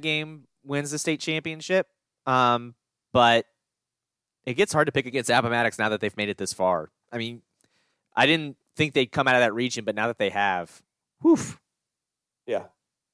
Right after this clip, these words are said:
Speaker 2: They're playing their best football at the right time. Graham was the state runner-up last year, so they're trying to finish that off out. We know what Appomattox has done in the last eight years with their state titles, so that'll be a, that's a monster matchup.
Speaker 1: Yeah, great opportunity, though, for Central to keep rolling. That's the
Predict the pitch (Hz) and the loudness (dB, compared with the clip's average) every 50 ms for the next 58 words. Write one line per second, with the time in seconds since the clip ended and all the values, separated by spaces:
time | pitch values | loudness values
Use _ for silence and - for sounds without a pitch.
0 | _ _ _ _ _ _ - 131 127 180 175 175 170 165 165 170 170 - 185 160 | _ _ _ _ _ _ -12 -6 -2 0 0 0 0 0 -2 -2 -2 -2 -2 -2
1 | 156 156 151 156 147 151 151 151 151 143 139 143 139 139 139 131 117 117 127 139 | 0 -2 -2 -2 -2 -2 -2 -2 -4 -4 -4 -4 -4 -6 -8 -6 -6 -4 -4 -2
2 | 143 143 143 135 123 131 120 - 143 113 - 123 127 131 127 123 120 123 123 120 | -4 -4 -4 -6 -8 -8 -10 -10 -10 -8 -8 -8 -6 -6 -6 -6 -6 -4 -4 -6
3 | 123 120 - - 131 131 123 127 113 107 110 - 135 127 123 117 110 107 - _ | -6 -6 -8 -10 -10 -10 -10 -10 -14 -16 -12 -10 -10 -8 -6 -6 -6 -6 -6 _
4 | _ _ _ _ _ 131 131 127 117 - 131 123 117 117 120 123 120 - 85 - | _ _ _ _ _ -4 -4 -4 -2 0 0 2 2 2 2 2 0 -2 -8 -10
5 | - - 110 113 120 120 120 120 117 120 120 117 117 117 117 117 113 - - - | -10 -12 -12 -6 -4 -4 -2 -2 -2 -4 -6 -6 -8 -6 -6 -6 -8 -10 -16 -14
6 | - 117 110 107 104 104 104 107 104 104 - - _ _ _ _ _ _ - 120 | -10 -10 -8 -8 -8 -8 -8 -8 -8 -10 -12 -14 _ _ _ _ _ _ -2 -2
7 | 117 107 - 110 110 110 110 110 104 113 107 95 120 117 117 110 - 113 92 87 | -2 -2 -2 -4 -4 -2 -4 -6 -8 -10 -10 -8 -6 -6 -6 -6 -6 -8 -8 -6
8 | - 98 101 98 98 101 104 - - 104 101 98 - _ _ _ _ _ _ - | -6 -6 -4 -4 -4 -6 -8 -8 -6 -6 -8 -8 -10 _ _ _ _ _ _ 0
9 | 113 135 139 147 135 123 110 - - 135 - - 123 113 104 - _ _ - 123 | 2 2 2 2 2 2 2 2 0 -2 0 0 -2 -2 -4 -6 _ _ -8 -2
10 | 127 127 120 113 - - 101 101 98 - - - - - _ _ _ _ _ _ | -2 -2 -2 -2 -6 -12 -16 -16 -16 -18 -18 -18 -20 -20 _ _ _ _ _ _
11 | _ _ _ _ 120 120 110 95 - _ _ _ 147 165 175 185 190 180 170 - | _ _ _ _ 0 2 2 2 0 _ _ _ 4 6 6 6 6 4 0 -2
12 | 175 170 170 165 160 151 - 139 - - 139 139 - 139 123 - 135 131 - 123 | -2 0 2 2 0 0 -2 -4 -4 -4 -4 -6 -6 -10 -8 -8 -10 -6 -2 0
13 | 120 123 123 123 120 117 - _ _ _ _ _ _ _ _ 120 127 - - - | 0 0 0 -4 -6 -10 -14 _ _ _ _ _ _ _ _ -4 -4 -4 -2 0
14 | 127 120 113 | 0 0 0